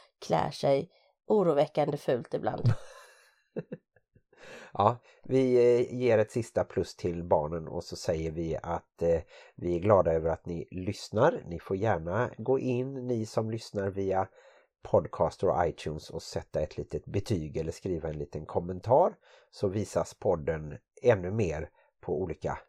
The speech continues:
Speaker 2: topplistor till exempel. Ni får ju även mer än gärna höra av er till oss, till exempel via Instagram och Facebook,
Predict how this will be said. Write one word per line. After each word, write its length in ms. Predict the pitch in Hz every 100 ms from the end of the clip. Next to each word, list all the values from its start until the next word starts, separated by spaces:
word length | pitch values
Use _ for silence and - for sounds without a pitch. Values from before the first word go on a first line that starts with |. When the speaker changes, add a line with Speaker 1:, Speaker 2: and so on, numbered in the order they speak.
| _
Speaker 2:
topplistor 540 | 110 - 78 - -
till 180 | - 82
exempel. 440 | - - - - - - - - _
Ni 160 | 113 110
får 160 | 120
ju 60 | 117 -
även 500 | 127 92 73 139 - _ _ _
mer 240 | 104 147
än 120 | 156 143
gärna 380 | 127 85 80 -
höra 420 | 101 117 107 98
av 340 | - 98 78 85
er 60 |
till 320 | 92 - 85 73
oss, 300 | - - - _ _ -
till 140 | 90
exempel 580 | 87 - 76 - 110 127
via 280 | 127 98 -
Instagram 720 | 101 82 - 85 85 82 78
och 320 | - 82 - - _ _ _ _ -
Facebook, 600 | 87 76 - 73 - -